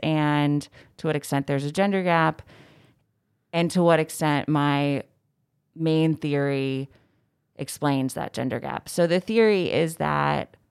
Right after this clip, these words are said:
for whatever reason, it's likely socialized, women are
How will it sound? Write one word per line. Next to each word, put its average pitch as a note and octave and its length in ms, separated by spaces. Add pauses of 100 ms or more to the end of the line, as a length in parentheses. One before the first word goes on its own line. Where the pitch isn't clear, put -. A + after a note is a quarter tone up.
(200)
for G#3 180
whatever A#3 340
reason, E3 640 (240)
it's - 140
likely D#3 400
socialized, C#3 1120 (800)
women F3+ 640
are C#3+ 640